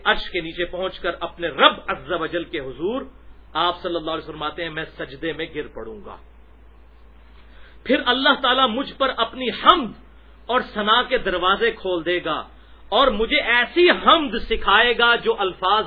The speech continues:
آج مجھے معلوم نہیں۔ وہ اس وقت ہی اللہ بتائے گا، مجھے نہیں پتا۔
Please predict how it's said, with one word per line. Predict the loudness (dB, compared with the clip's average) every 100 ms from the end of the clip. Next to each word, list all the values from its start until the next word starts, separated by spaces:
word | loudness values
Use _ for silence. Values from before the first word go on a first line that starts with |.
| 0
آج | 6 8 8 6 0
مجھے | -4 -4 -2
معلوم | -4 -6 -10 -12
نہیں۔ | -16 -16 -20 -20 -20 -18 -18 -20 -20 -18 -18 -20 -8 0
وہ | 4 4
اس | 4
وقت | -4 0
ہی | 0
اللہ | 0 -4
بتائے | -4 -4 -4
گا، | -6 -8
مجھے | 0 2
نہیں | 0
پتا۔ | -4